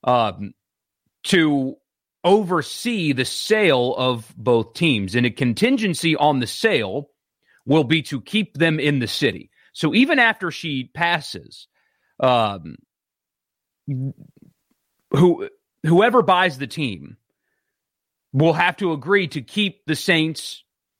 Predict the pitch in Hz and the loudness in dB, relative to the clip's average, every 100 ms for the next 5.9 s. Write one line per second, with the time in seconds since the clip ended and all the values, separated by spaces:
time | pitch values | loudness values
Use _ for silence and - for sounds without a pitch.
0 | - 156 156 175 147 139 127 - _ _ | -6 -4 0 0 0 -4 -6 -10 _ _
1 | 170 175 160 - 156 135 110 123 113 95 | 0 0 -2 -4 -2 -2 -2 -2 -2 -2
2 | 82 135 139 151 135 110 180 175 175 185 | -2 -2 -2 -4 -10 -2 -2 -2 -6 -4
3 | 170 127 143 131 110 143 123 - - - | -4 -4 -2 -2 -2 -2 -2 -6 -18 -20
4 | _ _ _ _ _ _ 160 156 147 - | _ _ _ _ _ _ -2 -2 -4 -8
5 | 269 220 - 139 127 110 78 - | -6 -4 -2 -2 0 -2 -4 -14